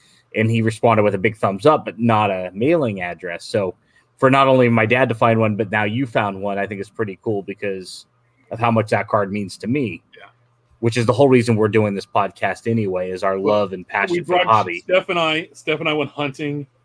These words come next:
Speaker 2: and we brought you back some, some treasures. So
Speaker 1: Man, I feel
Speaker 2: there's
Speaker 1: like
Speaker 2: that.
Speaker 1: Nick, I feel like Nicolas Cage in National Treasure, and you're holding the, uh, you know, everything in your hands there. I mean, that's
Speaker 2: Yeah.
Speaker 1: just amazing. That's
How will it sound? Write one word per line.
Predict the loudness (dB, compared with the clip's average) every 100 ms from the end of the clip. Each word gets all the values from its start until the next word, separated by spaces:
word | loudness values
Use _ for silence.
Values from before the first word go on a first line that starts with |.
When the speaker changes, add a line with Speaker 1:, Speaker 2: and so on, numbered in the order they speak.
| _ _ -12
Speaker 2:
and | -8
we |
brought | -2 2 2
you | 0
back | 2 2 0 -4
some, | -10 -10 -10
some | -14 -10
treasures. | -4 -2 -2 -6 -8 -14 -18 _ _ _ _ _
So | -6 -2 0 -2 -6 _ _ _ _ -4
Speaker 1:
Man, | 0 2
I |
feel | 4 4
Speaker 2:
there's | 6
Speaker 1:
like |
Speaker 2:
that. | 4
Speaker 1:
Nick, | 2 0 -10 -8
I | -2
feel | 2
like | 2
Nicolas | 0 -2 -2 -4
Cage | -4 -4 -2 -4
in | -6
National | -6 -8 -10 -10
Treasure, | -2 -2 -2 -4
and | -6
you're | -4 -4
holding | 0 0 0 -6 -6
the, | -6 -4
uh, | -4 -4 -6 -10 _ _ _ _ _ _ _
you | -4
know, | 0 0 -2 -10 _ _ _ _ _ _ _ _ _ _ _ _
everything | 0 2 2 0
in | 0
your | -2
hands | 0 0 0 -2
there. | -4 -4 -6
I | -10
mean, | -6
that's | -4 -4
Speaker 2:
Yeah. | -6
Speaker 1:
just | -8
amazing. | -4 -2 -2 -2 -8 -6
That's | -4 -4 -6 -16